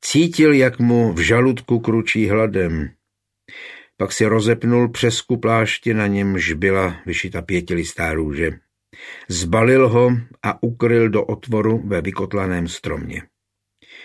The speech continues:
Můj slavný děd hájil kalich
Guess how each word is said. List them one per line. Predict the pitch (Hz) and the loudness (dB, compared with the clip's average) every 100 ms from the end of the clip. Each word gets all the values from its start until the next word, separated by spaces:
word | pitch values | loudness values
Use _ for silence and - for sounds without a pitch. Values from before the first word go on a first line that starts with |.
| - - - - _ 117 | -20 -20 -20 -20 _ 2
Můj | 139 170 | 6 6
slavný | - 117 135 151 151 151 147 | 4 2 4 4 4 4 4
děd | 104 131 139 - - | 4 2 2 -8 -6
hájil | 87 107 113 113 104 | 0 2 4 2 0
kalich | 95 104 104 - - - - | 0 0 0 -2 -12 -16 -20